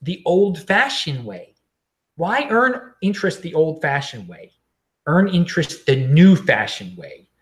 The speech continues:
Control your Bitcoin, uh, control your private key,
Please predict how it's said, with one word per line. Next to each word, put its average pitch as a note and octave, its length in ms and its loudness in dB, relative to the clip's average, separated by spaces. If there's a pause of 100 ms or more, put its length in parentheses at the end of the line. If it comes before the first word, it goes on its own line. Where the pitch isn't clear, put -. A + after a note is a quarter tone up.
(220)
Control B2+ 420 -4
your G3+ 160 4
Bitcoin, F3 680 0 (140)
uh, B2+ 100 -4
control D3+ 380 -2
your G3 440 -4
private E3 380 -4
key, C3+ 460 -12